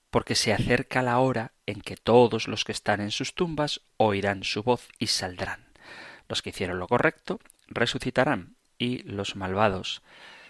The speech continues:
también resucitarán, pero para ser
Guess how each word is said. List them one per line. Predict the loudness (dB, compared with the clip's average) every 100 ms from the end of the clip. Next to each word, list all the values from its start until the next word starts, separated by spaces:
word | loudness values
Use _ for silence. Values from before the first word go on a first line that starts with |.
| _ _ _
también | -10 0 0 2
resucitarán, | -2 -8 -8 -6 -6 -6 -10 -20 _ _ -4
pero | -2 -2
para | _ 4 4 2
ser | 0 -2 -4